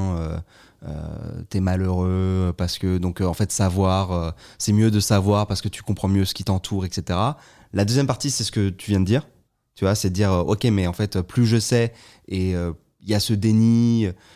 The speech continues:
qui peut se faire, euh, enfin, qui peut pas se faire parce que justement, du coup, je sais, je suis au courant de ce qui se passe, et donc je peux pas fermer les yeux dessus, et il y a des choses horribles et tout. Et en fait, je pense que la troisième partie, ce serait de dire, euh, ce qui compte, c'est ce que tu sais. C'est pas juste le savoir. En fait, on...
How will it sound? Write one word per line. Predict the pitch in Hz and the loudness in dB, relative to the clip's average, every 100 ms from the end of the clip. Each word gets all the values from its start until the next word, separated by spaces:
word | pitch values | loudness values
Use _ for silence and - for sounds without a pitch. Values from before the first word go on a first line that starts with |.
| _ | _
qui | - 104 | -8 -2
peut | 107 | -2
se | - | -2
faire, | 101 - 107 107 104 | -2 0 2 2 0
euh, | 92 | -2
enfin, | 90 104 | -4 -6
qui | - | -4
peut | 110 | -2
pas | 107 123 | 0 -2
se | - | 0
faire | 127 120 | 0 0
parce | 107 - | -2 -2
que | 101 | -2
justement, | 98 110 110 | 0 0 2
du | 98 | 0
coup, | 120 | -2
je | 101 | -2
sais, | 92 - 190 | -2 -2 -2
je | |
suis | - | 0
au | 101 | -2
courant | 113 120 | 0 0
de | 139 | 0
ce | 104 | -2
qui | 101 | -4
se | |
passe, | - 139 135 - - - | 0 0 0 -12 -20 -14
et | - | -6
donc | 92 101 | -4 -2
je | |
peux | 95 | -2
pas | 117 | -2
fermer | 110 - 104 107 | -2 -2 2 4
les | 104 98 | 2 2
yeux | |
dessus, | 101 - 131 135 | -2 0 2 4
et | 113 92 | 2 0
il | |
y | 95 | 0
a | |
des | 92 | -2
choses | - 101 | -2 0
horribles | 98 110 98 | 2 2 0
et | |
tout. | 90 185 - - - - - | 0 0 -2 -14 -20 -20 -8
Et | 101 | -4
en | |
fait, | 101 | 0
je | 165 | 0
pense | 170 175 | 0 0
que | |
la | 117 98 | 0 0
troisième | - 151 151 143 | 0 0 2 2
partie, | 123 - 143 202 - _ - _ | 0 0 2 2 -2 _ -20 _
ce | - | -4
serait | 107 175 | -2 0
de | 127 | 0
dire, | 110 135 175 160 | 2 4 2 -2
euh, | - 101 95 95 92 - | 0 2 2 2 -2 -4
ce | - | -6
qui | 113 | -4
compte, | 101 151 | 0 -2
c'est | - 104 | 0 -2
ce | - | 0
que | - | -2
tu | 127 123 | 0 -2
sais. | 104 - _ _ _ _ | -4 -6 _ _ _ _
C'est | - | -4
pas | 113 | 0
juste | 123 127 | 0 0
le | 113 | 0
savoir. | - 117 131 143 | 2 2 2 0
En | 110 | 0
fait, | 127 123 | -2 -2
on... | 104 95 | -2 -2